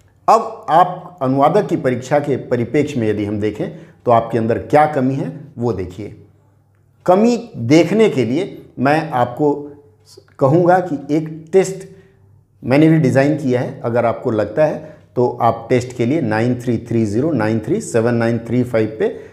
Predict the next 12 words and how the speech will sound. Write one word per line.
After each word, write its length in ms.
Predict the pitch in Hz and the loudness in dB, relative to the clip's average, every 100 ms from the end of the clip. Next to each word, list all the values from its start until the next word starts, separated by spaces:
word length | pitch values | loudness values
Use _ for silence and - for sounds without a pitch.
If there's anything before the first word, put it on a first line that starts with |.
| _ - | _ -2
डॉक्टर 240 | 104 113 | 0 0
राजेश 360 | 107 104 131 127 | 0 2 2 2
जी 140 | 120 | 0
से 120 | 127 | -2
संपर्क 400 | 131 135 107 117 - | -4 -4 -2 -4 -2
कर 120 | 110 | -4
सकते 300 | 107 - 117 | -4 -6 -6
हैं। 300 | 127 247 - - - _ | -6 -8 -12 -20 -20 _
तो 560 | 196 269 - - - _ | 4 4 0 -10 -20 _
आप 360 | 139 202 202 - | 2 2 2 -6
एक 200 | 185 - - _ | -8 -8 -18 _
टेस्ट 340 | 226 226 - | 2 2 -6